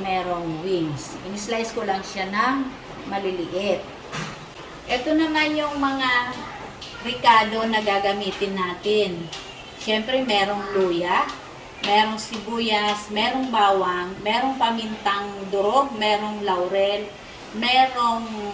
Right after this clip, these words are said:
lemongrass, tanglad, at lalagyan din natin ng sili. Ito naman yung gata natin. Ayan, no. Purong gata yan.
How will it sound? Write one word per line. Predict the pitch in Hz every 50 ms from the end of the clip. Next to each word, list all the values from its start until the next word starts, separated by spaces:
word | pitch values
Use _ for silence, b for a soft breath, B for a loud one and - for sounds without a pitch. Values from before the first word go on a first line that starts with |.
| 202 196 196 214 - 185
lemongrass, | 208 220 233 247 247 254 254 254 247 208 220 208 208 208 214 226 - - - - - - - -
tanglad, | - 185 190 190 196 196 196 208 208 208 - - - - - - - -
at | 190 208 208 - -
lalagyan | 247 262 247 233 208 214 214 208 214
din | 202 202 196
natin | 190 180 190 185 - 190 185 185 175 175
ng | 170 170 170 170 170 175 - - 180 185 -
sili. | - 196 196 185 180 180 175 165 147 139 - 147 - - 151 156 - - - - - - - - - - - - - 415 403 415 - - - - - - - -
Ito | 233 233 - 285 285
naman | 277 277 262 254 247 247 247 311
yung | 349 330 294
gata | 240 220 - - 226 226 226
natin. | 226 214 208 208 208 - - 220 226 233 233 233 226 214 196 190 175 156 180
Ayan, | 180 180 190 190 196 185 170 165
no. | 160 160 160 160 160 - - - - - - - - - - - - - - - - - - - - - - - 233
Purong | 226 226 233 240 240 233
gata | 220 226 220 - - - - 392
yan. | 392 381 - - 185 190